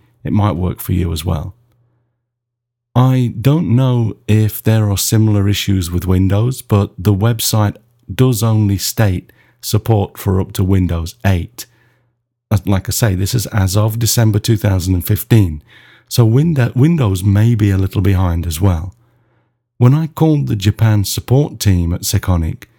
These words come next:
they didn't seem overly enthusiastic about updating the software for the latest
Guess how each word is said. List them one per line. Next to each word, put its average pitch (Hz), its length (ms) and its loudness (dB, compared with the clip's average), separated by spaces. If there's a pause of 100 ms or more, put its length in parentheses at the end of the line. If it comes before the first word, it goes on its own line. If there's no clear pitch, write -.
(360)
they 131 100 2
didn't 156 300 -2
seem 131 500 0
overly 110 540 4
enthusiastic 98 840 0
about 90 280 0
updating 101 640 0
the 80 60 -4
software 87 680 -4 (360)
for 98 220 2
the 92 100 0
latest 95 560 -2